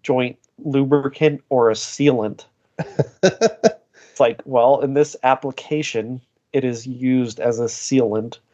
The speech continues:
Speaker 1: Like, well, there's this manual. It has a list of specialty lubricants, and one of the items in that list is Teflon tape. It's like,
Speaker 2: <laughs>
Speaker 1: I don't
Speaker 2: So?
Speaker 1: care if somebody somewhere thinks that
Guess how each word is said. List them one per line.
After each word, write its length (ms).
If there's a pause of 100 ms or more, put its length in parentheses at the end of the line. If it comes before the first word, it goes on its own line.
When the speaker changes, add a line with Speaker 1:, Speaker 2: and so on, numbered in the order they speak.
(580)
Speaker 1:
Like, 180
well, 200
there's 180
this 240
manual. 760
It 120
has 260
a 60
list 400
of 180
specialty 800
lubricants, 720 (460)
and 220
one 200
of 140
the 120
items 400
in 120
that 220
list 360
is 200
Teflon 500
tape. 420 (320)
It's 100
like, 260
Speaker 2:
<laughs> 880
Speaker 1:
I 80
don't 240
Speaker 2:
So? 40
Speaker 1:
care 460 (300)
if 240
somebody 720
somewhere 520
thinks 540
that 280